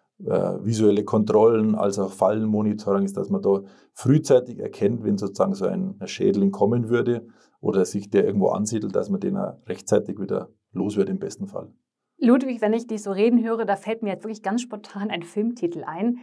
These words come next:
Speaker 2: Ich glaube, wir beiden sind ein Jahrgang, ähm, du müsstest den auch noch kennen,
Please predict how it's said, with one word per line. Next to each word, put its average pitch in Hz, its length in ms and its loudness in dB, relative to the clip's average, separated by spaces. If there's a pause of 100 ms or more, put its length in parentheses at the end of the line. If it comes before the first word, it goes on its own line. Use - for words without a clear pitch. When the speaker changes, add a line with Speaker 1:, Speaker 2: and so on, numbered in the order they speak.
(180)
Speaker 2:
Ich 196 80 -10
glaube, 214 300 4
wir 254 140 6
beiden 233 380 6
sind 220 200 0
ein - 20 -4
Jahrgang, 226 760 4
ähm, 208 300 2
du 214 160 -2
müsstest 262 440 0
den 240 120 0
auch 214 240 2
noch 156 220 -10
kennen, 220 420 -2